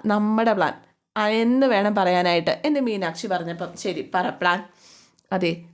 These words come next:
ആകാശിൻ്റെ ഏതോ ഒരു ഫ്രണ്ട് ഇവിടെ റെസ്റ്റോറൻറ്റ് തുടങ്ങിയിട്ടുണ്ടെന്ന് പറഞ്ഞില്ലേ?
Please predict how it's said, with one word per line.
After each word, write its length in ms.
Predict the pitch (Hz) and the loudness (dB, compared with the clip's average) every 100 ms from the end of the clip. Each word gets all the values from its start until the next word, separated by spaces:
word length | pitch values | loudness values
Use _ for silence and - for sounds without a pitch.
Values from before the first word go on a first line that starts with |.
| _ | _
ആകാശിൻ്റെ 680 | 214 214 208 214 214 226 208 | -2 -2 0 -2 -4 -4 -2
ഏതോ 200 | 180 180 190 | -2 0 -2
ഒരു 100 | 185 | -4
ഫ്രണ്ട് 380 | 185 175 185 | -2 -2 -2
ഇവിടെ 200 | 185 175 175 | -4 -2 -2
റെസ്റ്റോറൻറ്റ് 540 | 151 165 202 196 208 | -2 -2 -2 0 -2
തുടങ്ങിയിട്ടുണ്ടെന്ന് 580 | 202 170 175 180 185 180 | -2 -2 -2 -2 0 0
പറഞ്ഞില്ലേ? 440 | 185 165 165 165 | 0 0 0 0